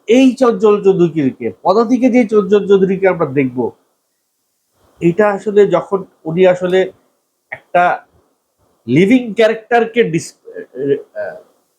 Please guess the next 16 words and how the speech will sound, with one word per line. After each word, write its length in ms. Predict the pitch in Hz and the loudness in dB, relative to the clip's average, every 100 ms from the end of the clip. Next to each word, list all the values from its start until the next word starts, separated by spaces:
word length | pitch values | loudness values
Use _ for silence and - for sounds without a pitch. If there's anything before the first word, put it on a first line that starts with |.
| _ | _
পোর্ট্রেট 500 | 196 196 196 208 202 | -2 0 2 0 0
করছে, 320 | 151 135 - 107 _ _ _ _ _ | -6 -12 -12 -18 _ _ _ _ _
মানে, 120 | 123 - - | -16 -6 0
এই 220 | 214 240 | 2 2
চঞ্চল 420 | 269 233 226 247 | 2 0 0 0
চৌধুরী 480 | 233 233 240 262 262 _ _ - | 2 2 2 2 0 _ _ -6
is 120 | 139 | -4
different। 520 | 113 123 127 120 107 95 _ _ _ _ | -2 -2 -2 -6 -10 -12 _ _ _ _
এতদিন 480 | 135 214 226 254 214 | -4 0 2 0 0
যা 240 | 208 214 | 2 2
উনি 220 | 233 220 214 | 0 -2 -2
করেছেন, 500 | 202 220 208 254 226 _ _ _ _ - | 0 0 0 -4 -6 _ _ _ _ -12
উনি 140 | 180 | -10
ক্যারেক্টার 460 | 196 190 202 - 233 240 | -2 -2 -2 -4 -6 0
তৈরি 220 | 254 233 | 0 2
করেছেন, 440 | 226 185 151 113 | 2 0 -2 -10